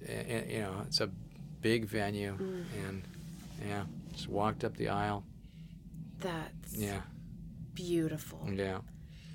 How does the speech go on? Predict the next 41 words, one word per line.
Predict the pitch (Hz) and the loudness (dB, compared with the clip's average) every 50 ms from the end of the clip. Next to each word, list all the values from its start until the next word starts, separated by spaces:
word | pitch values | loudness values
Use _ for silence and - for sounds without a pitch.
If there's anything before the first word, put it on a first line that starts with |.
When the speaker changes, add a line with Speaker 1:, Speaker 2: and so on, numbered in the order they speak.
| - - - - - - | -10 -10 -10 -4 4 6
Speaker 2:
I | 196 202 | 8 10
like | 208 208 208 | 10 8 8
cathedral | - 202 190 - - - 185 185 175 - 180 175 165 160 156 | 6 2 0 0 0 0 2 2 6 8 10 10 10 10 8
singing | 160 - - - 175 175 165 165 165 | 4 2 4 4 6 6 6 6 6
Speaker 1:
Mm. | 165 | 4
Speaker 2:
for | - - 165 | 4 4 4
that | 160 151 156 - | 6 4 4 4
reason | - 170 165 165 160 | 4 2 4 4 4
alone. | 151 156 156 156 151 151 156 - | 4 4 4 4 4 4 4 4
I | - 156 | 4 4
don't | 160 151 151 | 4 4 4
want | 147 143 143 | 4 2 4
anything. | 143 156 165 170 165 - - 180 170 165 160 160 170 - - - - - - - - - - | 6 6 6 6 6 4 4 6 8 8 8 6 4 0 -4 -14 -16 -16 -16 -16 -8 0 4
I | 170 175 185 | 6 6 6
just | 190 196 185 - - | 6 4 2 2 2
wanna | 190 170 175 | 2 4 4
hear | 170 160 - - - 180 165 156 156 151 151 151 147 143 - - - - - - - - - - - - - - - - | 4 2 0 0 2 4 4 6 6 6 4 4 2 -2 -6 -16 -18 -18 -18 -18 -18 -20 -20 -20 -20 -20 -20 -20 -14 -4
the | - 175 | 0 0
beau-, | 160 - - - 180 175 180 196 - | 0 0 -2 -2 4 6 6 6 6
I | 175 | 6
just | 185 185 - | 2 2 2
wanna | 208 190 175 | 2 2 2
hear | 165 185 175 | 4 2 2
your | 160 160 160 156 - - | 4 4 2 0 -2 -2
beautiful | - 175 170 170 165 - - 165 | 2 4 4 4 4 2 -2 -2
voice. | 165 - - - 135 120 | -2 -2 0 4 8 10
Speaker 1:
Yeah. | 120 123 120 113 110 - - - - - - - | 10 10 10 8 6 4 -4 -12 -18 -16 2 6
Speaker 2:
That's | 185 180 180 170 - - - - - - - - - - - - - - - - - - - - - - - - - - - - | 6 8 8 6 2 -2 -4 -4 -6 -8 -12 -18 -20 -20 -20 -20 -20 -20 -20 -20 -20 -20 -20 -16 -12 -10 -8 -6 -6 -2 2 6
Speaker 1:
Well, | 110 110 104 104 98 - - - - | 8 8 10 8 6 4 2 -2 2
that, | 98 104 113 117 117 117 - | 6 10 12 12 12 12 12
that | - 113 117 117 120 117 113 | 12 12 12 12 12 12 12
would | 113 110 | 12 10
have | 110 104 | 10 10
been | 110 107 | 10 8
a | 104 | 8
moment | 101 101 104 101 104 98 104 | 8 8 8 8 8 8 8
for | - 107 | 8 10
you | 101 101 101 101 95 | 10 10 10 10 10
because | 95 95 95 - 101 98 95 95 90 - | 8 6 6 6 6 6 8 8 6 6
that | 107 107 101 101 101 101 98 | 4 4 4 4 4 6 6
was | 98 98 92 - - - | 4 6 6 6 6 6